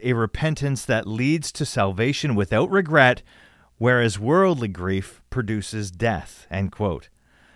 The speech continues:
Pharaoh's grief at this point in the story is not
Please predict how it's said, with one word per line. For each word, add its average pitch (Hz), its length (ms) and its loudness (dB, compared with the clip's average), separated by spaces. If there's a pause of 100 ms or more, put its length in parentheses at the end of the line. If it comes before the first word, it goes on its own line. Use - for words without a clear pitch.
(320)
Pharaoh's 180 560 4
grief 123 340 2
at 110 80 -6
this 120 200 -2
point 117 240 0
in 110 80 2
the 104 80 0
story 123 340 0
is 113 240 -2
not 120 540 0